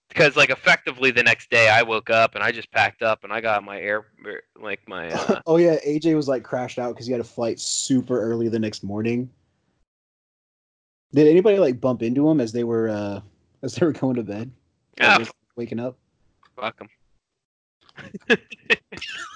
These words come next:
Speaker 2: Well, no, I mean, like, I don't mean, like, wake him up or anything. I mean, like, like, was he getting ready to, like, leave when, when y'all were crashing out or what?
Speaker 1: I don't remember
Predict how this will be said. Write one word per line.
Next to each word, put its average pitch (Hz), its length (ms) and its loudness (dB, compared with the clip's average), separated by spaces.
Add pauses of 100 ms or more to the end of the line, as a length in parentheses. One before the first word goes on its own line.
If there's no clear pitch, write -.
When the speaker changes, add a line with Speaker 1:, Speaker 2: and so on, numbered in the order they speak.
(380)
Speaker 2:
Well, 165 120 -2
no, 233 100 6
I - 40 4
mean, 190 140 0
like, 151 260 -2 (180)
I - 40 -10
don't 190 80 -8
mean, 165 120 -4
like, 113 120 -6
wake 117 180 -10
him 104 120 -10
up 127 120 -8
or 104 80 -12
anything. 98 300 -12
I 107 40 -10
mean, 104 200 -12
like, 92 240 -14 (520)
like, 127 120 2
was 139 160 4
he 160 140 4
getting 143 280 4
ready 127 240 0
to, 120 100 -4
like, 107 300 -6 (240)
leave 120 500 -6
when, 117 120 -6 (380)
when 113 120 -10
y'all 113 100 -6
were 113 100 -6
crashing 117 320 -6
out 120 120 -6
or 101 60 -6
what? 92 240 -8 (400)
Speaker 1:
I 131 180 6
don't 147 160 4
remember 110 500 0